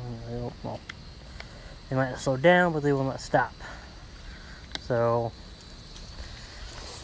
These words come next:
uh, I say that because, uh, within the next, uh, within two weeks, I should be back. My, I should back up to, uh, you know, recording D O I J, you know, live streaming, maybe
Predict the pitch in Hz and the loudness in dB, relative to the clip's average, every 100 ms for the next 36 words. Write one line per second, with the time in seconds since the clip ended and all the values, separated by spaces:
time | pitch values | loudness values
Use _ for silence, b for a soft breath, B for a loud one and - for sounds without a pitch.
0 | B - - 120 120 120 170 147 151 135 | B -10 -2 4 6 6 8 8 8 4
1 | - 151 139 127 147 139 139 135 131 147 | 6 8 8 4 6 6 6 4 2 0
2 | 139 135 135 135 - - - B B B | 2 4 4 4 0 -6 -8 B B B
3 | B B B - - 127 123 127 - 214 | B B B -10 -4 -2 0 0 2 0
4 | 208 208 - 143 131 160 139 131 143 139 | 0 -2 -2 -2 0 0 -2 2 4 4
5 | 143 127 - - 143 120 - 139 - 139 | 2 -4 -4 -6 -6 -6 -6 0 4 4
6 | 143 135 - 139 131 127 127 135 123 117 | 4 -2 -4 -2 2 2 0 -2 -4 -4
7 | - - - 147 139 135 135 127 123 131 | -10 -12 2 4 6 6 6 6 6 4
8 | 131 131 127 127 120 120 127 127 - 127 | 4 2 0 -2 -2 2 4 4 2 0
9 | 127 123 B B B - 185 180 147 | 0 -2 B B B -4 4 6 4